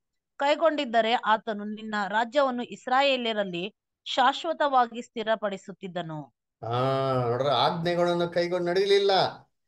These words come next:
Speaker 2: ನೀನ್ ಆಜ್ಞೆಗಳನ್ನ ಕೈಗೊಂಡು ನಡೆದಿದ್ರೆ ದೇವ್ರು ಏನ್ ಮಾಡಿದ್ರೆ ನಿನ್ ರಾಜ್ಯವನ್ನು ಸ್ಥಿರಪಡಿಸಿರೋರು ಅಂತ ಏನ್ ಮಾಡ್ತಾರೆ ಅಲ್ಲಿ ಬಹು ಸ್ಪಷ್ಟವಾಗಿ ಏನ್ ಮಾಡ್ತಾನೆ ಅಲ್ಲಿ ಹೇಳ್ತಾನೆ. ಅಂದ್ರ ಹಂಗಾದ್ರೆ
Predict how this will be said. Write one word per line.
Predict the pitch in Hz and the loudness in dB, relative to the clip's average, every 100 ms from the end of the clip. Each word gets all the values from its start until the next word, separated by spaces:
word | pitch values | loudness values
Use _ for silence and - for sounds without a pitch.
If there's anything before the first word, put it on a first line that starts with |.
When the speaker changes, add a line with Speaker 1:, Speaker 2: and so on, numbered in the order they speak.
| _ | _
Speaker 2:
ನೀನ್ | 147 160 | -6 -2
ಆಜ್ಞೆಗಳನ್ನ | 208 226 233 220 220 | -2 2 4 4 2
ಕೈಗೊಂಡು | 220 226 226 214 | 2 4 6 4
ನಡೆದಿದ್ರೆ | 208 233 226 180 202 220 - - | 2 0 0 2 2 2 -2 -8
ದೇವ್ರು | 135 247 | 0 2
ಏನ್ | 226 | 2
ಮಾಡಿದ್ರೆ | 220 208 | 2 -2
ನಿನ್ | 180 165 | -2 -2
ರಾಜ್ಯವನ್ನು | 208 220 214 202 147 107 - _ | -2 0 -2 -2 -6 -8 -16 _
ಸ್ಥಿರಪಡಿಸಿರೋರು | - 185 180 160 - 151 135 135 139 123 | -6 -4 -4 -6 -6 -4 -2 0 0 0
ಅಂತ | 113 127 | -2 -4
ಏನ್ | 135 | -6
ಮಾಡ್ತಾರೆ | 131 117 170 | -8 -8 -8
ಅಲ್ಲಿ | 139 | -6
ಬಹು | 113 143 | -4 -4
ಸ್ಪಷ್ಟವಾಗಿ | 135 117 - 147 131 127 | -6 -12 -10 -6 -6 -4
ಏನ್ | 123 | -6
ಮಾಡ್ತಾನೆ | 113 113 | -6 -8
ಅಲ್ಲಿ | 110 147 | -6 -4
ಹೇಳ್ತಾನೆ. | 120 117 107 - | -4 -6 -10 -10
ಅಂದ್ರ | 113 127 160 - - _ _ _ | -4 0 0 -2 -14 _ _ _
ಹಂಗಾದ್ರೆ | 208 320 233 120 170 277 277 | 0 2 4 4 4 2 -2